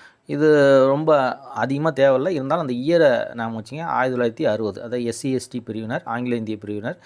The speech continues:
இவங்களுக்கு லோக்சபா மற்றும் மாநில சட்டமன்றங்களை இடஒதுக்கீடு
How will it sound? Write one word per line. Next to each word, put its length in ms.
இவங்களுக்கு 360
லோக்சபா 360
மற்றும் 360
மாநில 460
சட்டமன்றங்களை 720
இடஒதுக்கீடு 680